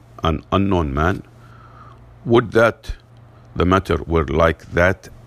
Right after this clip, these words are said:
and no more? Would that the matter were like that and no more? But just as the gospel of Jesus, peace be upon him, was lost, the original copies of the four gospels have also been lost.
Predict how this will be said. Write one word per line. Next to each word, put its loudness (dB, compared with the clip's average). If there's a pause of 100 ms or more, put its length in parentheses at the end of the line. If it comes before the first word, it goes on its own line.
(120)
and -2
no 0
more? -2 (680)
Would 0
that 0
the -2
matter -2 (440)
were 0
like -2
that -2
and -4
no -2
more? -4 (640)
But -2
just 0
as 2
the -4
gospel -2
of -6
Jesus, -4
peace -4
be -4
upon -2
him, -8
was -4
lost, -2 (400)
the -2
original 2
copies -2
of -6
the -4
four 0
gospels -2
have -8
also -2
been -4
lost. -8